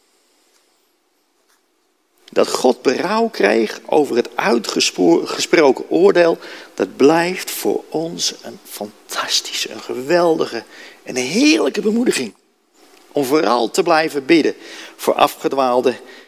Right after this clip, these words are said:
en zelfs nog voor nog, nog niet wedergeboren mensen.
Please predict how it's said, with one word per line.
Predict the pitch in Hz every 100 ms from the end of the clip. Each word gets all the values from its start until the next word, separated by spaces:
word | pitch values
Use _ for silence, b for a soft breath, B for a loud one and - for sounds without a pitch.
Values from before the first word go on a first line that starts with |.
| B B B _ -
en | 107
zelfs | 101 131 131 127 131
nog | 120
voor | - 123 113 - -
nog, | 113 110 104
nog | 117 127 131 120
niet | 123 117
wedergeboren | 110 113 110 - 107 101 101
mensen. | 98 - -